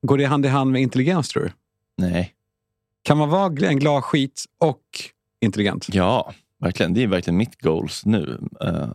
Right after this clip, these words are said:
Speaker 2: det, det, det där har inte riktigt med, det hänger inte riktigt ihop. Men däremot så kan man liksom verka, man kan ju verka lite g-, dum när man är liksom, eh, om man inte har varit med om något skit så kan man ju framstå lite naiv och lite som en stor dum hund som bara liksom gläfsar runt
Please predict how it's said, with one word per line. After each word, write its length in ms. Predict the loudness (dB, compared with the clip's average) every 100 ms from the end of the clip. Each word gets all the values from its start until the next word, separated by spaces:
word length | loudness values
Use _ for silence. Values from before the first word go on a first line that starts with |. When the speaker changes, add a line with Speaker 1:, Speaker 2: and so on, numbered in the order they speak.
| -10
Speaker 2:
det, 160 | -6 -4
det, 180 | -4 -4
det 140 | 2
där 100 | 2
har 140 | 2 -2
inte 400 | -2 -2 -2 -2
riktigt 240 | -4 -4
med, 280 | -4 -4 -6 -14 _ _ -4
det 60 |
hänger 160 | 0 0
inte 160 | 0 -4
riktigt 160 | -4
ihop. 120 | -4
Men 100 | 0
däremot 220 | 2 2 -2
så 60 |
kan 160 | 0 0
man 100 | 2
liksom 220 | 0 0
verka, 800 | 2 2 0 -6 _ 0 0 0 -8 _ _ _ _ _
man 80 | -2
kan 100 | 0
ju 60 | 2
verka 480 | 2 2 -2 -2 -2
lite 220 | 0 -4
g-, 160 | -8 -8
dum 420 | 0 2 2 2
när 80 | 2
man 160 | 2
är 80 | 0
liksom, 420 | 0 -2 0 0
eh, 180 | -2 -2 -4 2
om 80 |
man 120 | 2 2
inte 140 | 0
har 20 |
varit 100 | 0
med 80 | 0
om 140 | 2 0
något 200 | -2 -6
skit 460 | -2 -2 0 -4
så 120 | -6 -2
kan 140 | 0
man 80 | 0
ju 40 |
framstå 440 | 0 -2 -2 -2 -2
lite 180 | 0
naiv 440 | 0 2 0 0 -2
och 60 |
lite 200 | -2 -4
som 120 | -2 -2
en 40 |
stor 260 | 0 0 0
dum 240 | 0 2
hund 340 | 2 2 0 0
som 120 | 0
bara 160 | 0 -2
liksom 200 | -4 -4
gläfsar 400 | -4 -2 0 0
runt 440 | 0 -4 -12 -16